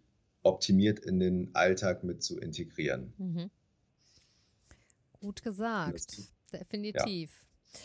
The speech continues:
Speaker 2: Ja, und außerdem ist es so eine kleine Tradition, dass ich meine Interviewgäste nach einem Buchtipp frage. Hättest
Speaker 1: Ja.
Speaker 2: du da eine Empfehlung für uns?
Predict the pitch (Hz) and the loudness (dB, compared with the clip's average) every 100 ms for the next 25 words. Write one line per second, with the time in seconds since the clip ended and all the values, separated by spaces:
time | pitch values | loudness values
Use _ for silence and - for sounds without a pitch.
0 | - - - - 233 240 233 254 262 254 | -18 -18 -20 -6 0 2 2 4 4 2
1 | 254 254 240 - 226 233 - 240 220 - | 0 0 -2 0 0 -2 -4 -6 -4 -4
2 | 240 240 220 208 220 208 220 233 208 214 | -2 -2 -4 -4 -4 -4 -4 -4 -6 -6
3 | 208 - 220 202 185 196 196 175 - 339 | -6 -6 -4 -2 -2 -2 -2 -2 -4 -4
4 | - 180 - - 165 156 151 156 151 139 | -4 -4 -4 -6 -2 -2 -4 -6 -6 -4
5 | 190 214 185 196 196 202 180 190 190 233 | -4 -4 -6 -6 -6 -4 -6 -6 -8 -8
6 | - 233 262 - | -8 -8 -8 -12